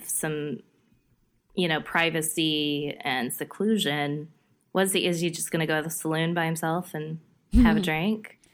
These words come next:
Speaker 2: I could definitely see this as a place where he, you know, builds it out to be a place for people to come. Um, you know, he was building those domes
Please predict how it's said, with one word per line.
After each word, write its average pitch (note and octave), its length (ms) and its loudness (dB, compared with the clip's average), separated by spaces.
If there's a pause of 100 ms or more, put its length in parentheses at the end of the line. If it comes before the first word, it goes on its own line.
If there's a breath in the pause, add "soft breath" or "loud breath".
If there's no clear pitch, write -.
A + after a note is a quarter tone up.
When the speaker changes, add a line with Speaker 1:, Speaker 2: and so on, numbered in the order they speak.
(120)
Speaker 2:
I A#3 100 0
could B3 140 -2
definitely B3 480 2
see G3+ 260 2
this E3+ 400 0
as E3 680 0
a F3 60 -8
place E3 480 -2
where D#3+ 100 0
he, E3 600 0 (300)
you F#3 140 0
know, D#3 100 -2
builds D#3+ 400 2
it D#3 80 0
out D#3 320 4
to - 80 -10
be E3 100 -2
a D#3+ 60 -2
place - 260 -4
for - 80 -10
people F3 300 -8
to D#3+ 280 -6
come. G#3 520 -2 (480 loud breath)
Um, F3 600 0 (320)
you G3+ 200 0
know, G3 60 4
he G#3 120 4
was G#3+ 160 4
building G3 440 4
those E3 580 0
domes D#3+ 720 -2